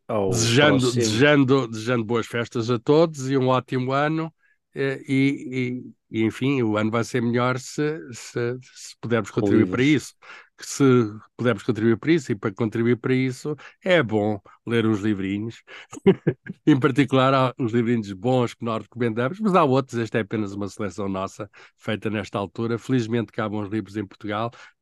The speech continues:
Speaker 2: de-, consta que há mais procura de livros, hum, ficamos contentes que assim seja, e fizemos aqui um bocadinho por isso, para divulgar mais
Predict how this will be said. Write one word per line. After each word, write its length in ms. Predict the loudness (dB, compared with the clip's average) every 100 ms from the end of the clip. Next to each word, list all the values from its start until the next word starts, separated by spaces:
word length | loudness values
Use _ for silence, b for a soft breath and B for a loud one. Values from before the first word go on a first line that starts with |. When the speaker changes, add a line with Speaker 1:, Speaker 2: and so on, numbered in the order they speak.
| _
Speaker 2:
de-, 160 | -16 -2
consta 500 | 4 4 4 -2 -6
que 280 | -4 -4 0
há 260 | 0 0
mais 500 | -2 -2 0 -2 -4
procura 440 | -6 -8 -4 -4 -4
de 100 | -2
livros, 460 | -2 -4 -6 -16 b b _ _
hum, 500 | -4 -2 -2 -2 -6 -10 _ _ _ _ -18
ficamos 460 | -16 -4 -2 -2
contentes 600 | -2 -2 0 -2 -4 -12 -18
que 280 | -10 -4 -4
assim 260 | -4 -8 -8
seja, 580 | -6 -4 -2 -4 -6 -8 b _ _
e 240 | -4 -4 -6
fizemos 640 | -6 -2 0 0 0 -2
aqui 260 | -6 -2 -2
um 60 |
bocadinho 380 | 0 2 2 0
por 160 | -4 -6
isso, 240 | -6 -8
para 140 | -6 -4
divulgar 560 | -4 -4 -4 -4 -4
mais 420 | -4 -4 -4 -8